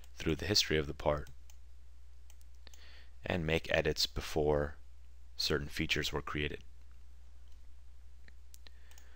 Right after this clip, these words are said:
There's also a property manager for any custom properties that we want to add. Configuration manager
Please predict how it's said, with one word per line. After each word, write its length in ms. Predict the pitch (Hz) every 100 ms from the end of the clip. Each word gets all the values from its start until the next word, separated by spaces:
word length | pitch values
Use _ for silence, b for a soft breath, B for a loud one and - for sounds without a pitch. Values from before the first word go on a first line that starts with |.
| b b b b b - - -
There's 120 | 78
also 280 | 73 - 71
a 180 | - 71
property 520 | - - 80 - 76
manager 500 | 73 80 92 95 101 95
for 200 | - 76
any 280 | 76 73 -
custom 400 | - 78 - 73
properties 520 | 78 78 78 78 -
that 80 | 73
we 100 | 73
want 180 | 71
to 100 | 73
add. 260 | 87 98 98 - - - - - - - - - - - - - - - - - - - - B B B B B B B - -
Configuration 680 | - 82 85 82 80 78 80
manager 480 | 80 85 90 101 110